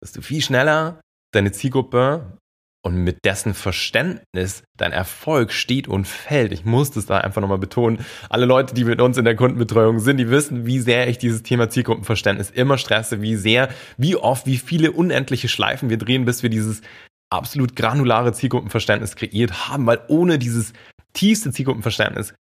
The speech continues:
brauchst du eigentlich gar nicht mehr anfangen heutzutage, weil wir somit Informationen vollgeladen sind, dass du nur noch auf, auf Kundenseite, Interessentenseite auch anspringst auf Dinge, bei denen du das Gefühl hast, hey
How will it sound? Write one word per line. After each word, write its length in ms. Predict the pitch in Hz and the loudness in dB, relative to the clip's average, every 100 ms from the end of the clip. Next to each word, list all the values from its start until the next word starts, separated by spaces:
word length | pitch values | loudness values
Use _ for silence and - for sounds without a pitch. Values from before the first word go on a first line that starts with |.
| - | -6
brauchst 340 | 76 120 - | -4 -4 -6
du 80 | 110 | -10
eigentlich 320 | - 120 120 | -6 -2 0
gar 120 | 120 | 0
nicht 120 | 127 110 | 0 0
mehr 120 | - | 0
anfangen 360 | 123 131 110 | -2 0 0
heutzutage, 720 | 104 104 107 101 101 104 117 110 - - - | 2 0 0 -4 0 2 2 0 -6 -16 -2
weil 320 | 98 117 117 - _ _ | 0 2 -2 -6 _ _
wir 400 | 113 104 127 131 | -4 4 4 4
somit 300 | 104 113 147 | 0 2 2
Informationen 880 | 113 113 117 107 - 127 131 120 123 - _ _ | 0 -2 0 -2 0 2 2 2 -2 -10 _ _
vollgeladen 720 | - 120 160 147 123 113 120 104 | -6 2 4 6 4 2 2 0
sind, 380 | 117 107 113 | 2 0 0
dass 200 | 110 101 | 0 -2
du 100 | - | 0
nur 340 | 110 110 117 135 | -2 2 2 2
noch 240 | 113 117 | 2 0
auf, 260 | - 90 - | -2 -4 -4
auf 160 | 104 | -10
Kundenseite, 760 | - 139 165 - 98 92 92 107 | -2 2 2 0 0 0 0 -2
Interessentenseite 720 | - 90 107 117 127 98 92 95 | -4 -4 0 0 -2 0 0 0
auch 100 | - | -4
anspringst 520 | 104 113 - 104 92 | -2 -2 -4 -6 -4
auf 160 | 90 | -6
Dinge, 260 | - 104 104 | 0 2 4
bei 140 | 98 | 2
denen 160 | 90 101 | 0 0
du 60 | 90 | -2
das 120 | 95 | -4
Gefühl 260 | 90 - | -6 0
hast, 200 | 101 - | 0 0
hey 160 | 120 104 | -6 -8